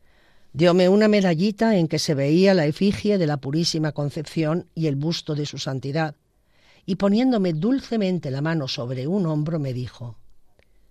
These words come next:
"Con que vaya usted con Dios. Sea muy bueno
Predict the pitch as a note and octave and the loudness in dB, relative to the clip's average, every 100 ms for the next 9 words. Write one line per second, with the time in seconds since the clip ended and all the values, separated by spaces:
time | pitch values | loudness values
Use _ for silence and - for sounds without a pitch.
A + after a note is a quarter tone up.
0 | _ _ _ _ _ _ _ - F#3+ E3 | _ _ _ _ _ _ _ 2 4 4
1 | D#3 D3+ F3+ A3 G3+ F#3 - G3+ G3 F#3+ | 2 0 2 2 0 -2 -4 -4 -4 -2
2 | F#3 E3+ E3+ D#3+ - - _ _ _ _ | -2 -2 -4 -6 -10 -12 _ _ _ _
3 | _ _ _ _ _ - - F#3+ A3 G#3 | _ _ _ _ _ -6 -2 0 0 0
4 | E3+ A3+ F#3+ A#3 A#3+ B3 | 0 -2 -2 -2 -4 -6